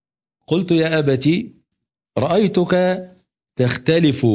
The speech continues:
فقال: "رأيت، ورأيت، ورأيتني يا بني؟" قلت: "نعم"، قلت: "نعم".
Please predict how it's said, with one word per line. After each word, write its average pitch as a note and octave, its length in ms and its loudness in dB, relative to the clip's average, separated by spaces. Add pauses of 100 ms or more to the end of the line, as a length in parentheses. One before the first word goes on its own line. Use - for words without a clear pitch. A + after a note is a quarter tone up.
(240)
فقال: E3+ 480 0
"رأيت، D#3 560 0
ورأيت، D3+ 680 0
ورأيتني B2+ 840 0
يا C#3+ 180 2
بني؟" E3+ 680 0 (640)
قلت: A#2 300 -2
"نعم"، D#3+ 420 -2 (300)
قلت: D3 560 -2 (180)
"نعم". B2+ 320 -4